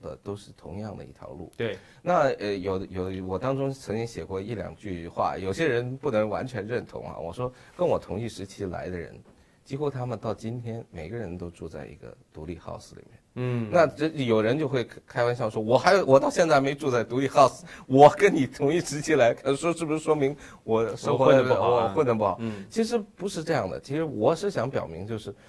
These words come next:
Speaker 1: 大家只要在像温哥华这样的一个地方，按部就班的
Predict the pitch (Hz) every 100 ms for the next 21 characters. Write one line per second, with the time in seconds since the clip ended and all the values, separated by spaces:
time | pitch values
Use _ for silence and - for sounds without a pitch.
0 | - - 156 156 151 87 95 120 135 101
1 | - _ _ - 95 82 104 110 110 80
2 | 92 92 90 87 90 _ _ _ 98 98
3 | 110 90 87 92 - - _ _ 170 139
4 | 107 110 104 101 87 92 90 87 82 -